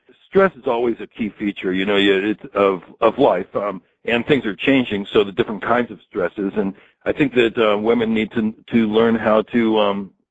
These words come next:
actually have to work on how to deal with their stress appropriately so that it doesn't drain their body. And tho-, because obviously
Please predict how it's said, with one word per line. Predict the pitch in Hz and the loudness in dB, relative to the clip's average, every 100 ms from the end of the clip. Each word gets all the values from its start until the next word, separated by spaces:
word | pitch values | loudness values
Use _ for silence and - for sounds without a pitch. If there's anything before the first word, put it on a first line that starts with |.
| _ _ - - | _ _ -16 -2
actually | 123 120 135 117 | 0 0 -4 -4
have | 131 | -2
to | 107 | -2
work | 98 143 - | 2 2 0
on | 87 92 - _ | -8 -10 -18 _
how | - 139 | -2 0
to | 135 | 0
deal | 110 113 | -4 -6
with | 104 98 | -4 -2
their | 98 90 | -4 -6
stress | - 135 117 - | -4 2 2 0
appropriately | - - 113 120 104 90 90 | -8 -2 -2 0 -4 -4 -2
so | 110 | -2
that | 101 95 | -2 -4
it | - | -2
doesn't | 110 - 101 | -2 -2 -10
drain | 101 101 107 | -4 -2 0
their | 107 92 | 0 0
body. | 80 87 80 - _ _ - | 2 2 2 -2 _ _ -4
And | 107 110 107 | -2 -2 -2
tho-, | 92 127 113 _ | 2 2 0 _
because | 107 123 117 | -2 0 2
obviously | 117 123 - 107 | 2 2 -2 -10